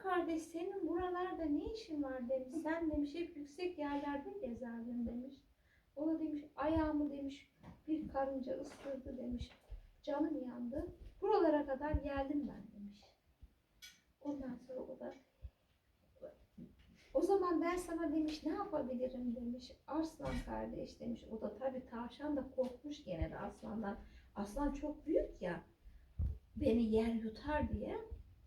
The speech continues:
Ondan sonra o da demiş ki, "Eğer," demiş, "bana iyilik yap, ben ulaşamıyorum," demiş, "arka ayağıma. Çok," demiş, "canım yandı." demiş. O da demiş,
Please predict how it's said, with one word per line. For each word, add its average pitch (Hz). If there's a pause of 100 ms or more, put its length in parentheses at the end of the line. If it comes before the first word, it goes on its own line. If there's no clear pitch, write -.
(320)
Ondan 285
sonra 269 (100)
o -
da 269
demiş 269
ki, 269 (580)
"Eğer," 269
demiş, 254
"bana 262
iyilik 254
yap, 254 (400)
ben 226 (120)
ulaşamıyorum," 214
demiş, 220
"arka 208
ayağıma. 202 (1040)
Çok," -
demiş, 269
"canım 277
yandı." 214
demiş. - (520)
O -
da 247
demiş, -